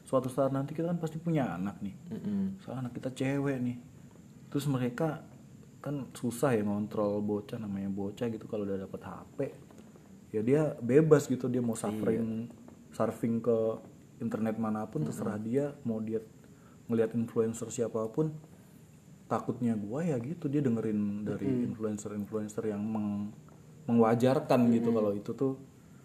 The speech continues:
Speaker 1: hal yang biasa, hal yang nggak tabu lagi. Dan akhirnya mereka ngelakuin itu.
Speaker 2: Iya, kayak
Speaker 1: Iya.
Speaker 2: gitu. Makanya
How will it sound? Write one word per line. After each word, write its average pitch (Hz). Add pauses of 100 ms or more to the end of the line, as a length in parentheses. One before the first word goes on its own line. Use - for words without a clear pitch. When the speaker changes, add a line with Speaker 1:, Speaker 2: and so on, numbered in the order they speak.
(120)
Speaker 1:
hal 107
yang 104
biasa, 101 (200)
hal 104
yang 101
nggak 98
tabu 101
lagi. 107 (1040)
Dan 98 (180)
akhirnya 107
mereka 151
ngelakuin 143
itu. 151 (320)
Speaker 2:
Iya, 135 (580)
kayak 143
Speaker 1:
Iya. 147
Speaker 2:
gitu. 120 (1120)
Makanya 110